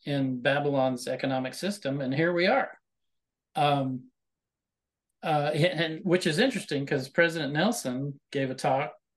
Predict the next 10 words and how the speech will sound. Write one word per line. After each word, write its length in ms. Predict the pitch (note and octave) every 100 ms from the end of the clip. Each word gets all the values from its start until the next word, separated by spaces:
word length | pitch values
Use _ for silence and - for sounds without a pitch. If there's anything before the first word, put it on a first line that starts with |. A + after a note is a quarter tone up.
| -
uh, 300 | C3 B2+ B2 - _ _ _ _ -
before 380 | C#3 C3+ D3 C#3+
he 120 | C#3+
became, 500 | C3 B2+ C3+ C3 B2+ - _ _ _ _ -
uh, 320 | A#2 A2+ A2
the 80 | A#2
president 380 | D3 C3+ C3+ A#2+
of 40 |
the 100 | A#2
church. 480 | - E3 D#3 C#3+